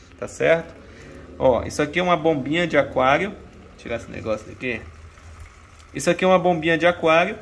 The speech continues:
Geralmente a gente coloca gelo aqui dentro, né? Essa água ainda tá um pouco gelada, mas geralmente a gente coloca gelo pra ajudar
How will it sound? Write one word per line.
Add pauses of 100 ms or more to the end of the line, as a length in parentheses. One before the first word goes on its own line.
(240)
Geralmente
a
gente
coloca (220)
gelo
aqui
dentro,
né?
Essa
água
ainda
tá
um
pouco
gelada,
mas
geralmente
a
gente
coloca
gelo
pra
ajudar